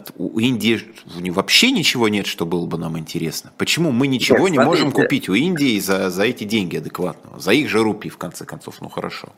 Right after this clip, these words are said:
Speaker 2: Ну, смотрите, а я п-, я не специалист по конкретной индийско-российской торговле, но я могу сказать следующее, что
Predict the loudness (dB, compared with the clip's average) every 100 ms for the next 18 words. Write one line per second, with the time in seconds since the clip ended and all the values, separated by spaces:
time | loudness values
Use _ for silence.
0 | -16 -16 -18 -20 -10 -4 -2 -2 0 0
1 | 2 2 2 2 2 0 -10 -14 -16 -2
2 | 2 2 2 -4 -2 2 2 2 -4 0
3 | 0 2 0 -2 -4 -6 -4 -4 -2 -2
4 | -2 -8 -2 0 2 0 0 0 0 0
5 | -2 -2 0 -2 -4 -6 -4 0 0 0